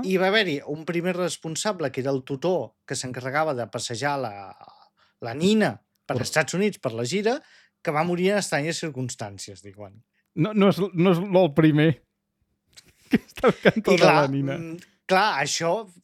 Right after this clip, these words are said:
Speaker 1: això va passar que farà un mes o així,
Speaker 2: Sí,
Speaker 1: i
Speaker 2: sí,
Speaker 1: clar,
Speaker 2: molt
Speaker 1: va haver-hi
Speaker 2: poc, molt
Speaker 1: un
Speaker 2: poc.
Speaker 1: rebombori que te cagues de <laughs> realment si la nina està maleïda, no està maleïda i, i, i de més. Però clar,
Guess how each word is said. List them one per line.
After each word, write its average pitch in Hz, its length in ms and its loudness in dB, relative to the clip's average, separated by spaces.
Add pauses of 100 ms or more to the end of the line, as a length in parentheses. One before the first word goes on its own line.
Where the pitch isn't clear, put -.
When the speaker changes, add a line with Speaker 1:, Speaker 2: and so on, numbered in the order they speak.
(400)
Speaker 1:
això 120 260 -8
va 143 140 -2
passar 208 340 0
que 226 160 -4
farà 190 160 -2
un 180 160 -4
mes 156 240 -4
o 180 140 -2
així, 208 320 -4
Speaker 2:
Sí, 156 160 0
Speaker 1:
i - 20 -
Speaker 2:
sí, 135 80 -6
Speaker 1:
clar, 131 140 2
Speaker 2:
molt 123 100 2
Speaker 1:
va 156 80 4
haver-hi 151 220 0
Speaker 2:
poc, 180 80 0
molt 196 100 0
Speaker 1:
un 202 80 -2
Speaker 2:
poc. 202 220 -2
Speaker 1:
rebombori 196 840 2
que 233 80 0
te 190 140 -2
cagues 170 480 -4
de 190 160 0 (200)
<laughs> - 220 -18
realment 156 560 -4
si - 160 -6
la 180 80 -2
nina 165 360 -4
està 165 260 -2
maleïda, 156 480 -2
no 190 100 -4
està 156 240 -6
maleïda 165 600 -2
i, 151 160 -2 (120)
i, 147 240 -8 (160)
i 147 80 -4
de 143 140 -2
més. 131 240 -6 (340)
Però - 180 -4
clar, 175 180 2